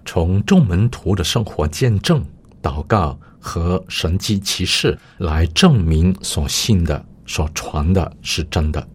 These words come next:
彼得前书一章二十三节记载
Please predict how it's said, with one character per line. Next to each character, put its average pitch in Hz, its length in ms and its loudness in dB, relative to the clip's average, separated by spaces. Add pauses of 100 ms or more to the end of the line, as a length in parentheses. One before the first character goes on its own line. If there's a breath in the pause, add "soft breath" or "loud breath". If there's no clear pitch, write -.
(520 soft breath)
彼 87 120 0
得 80 120 4
前 78 320 -2
书 131 380 0 (180)
一 113 120 2
章 98 340 0
二 104 120 -2
十 - 120 0
三 95 300 2
节 78 280 0
记 87 200 0
载 87 320 -4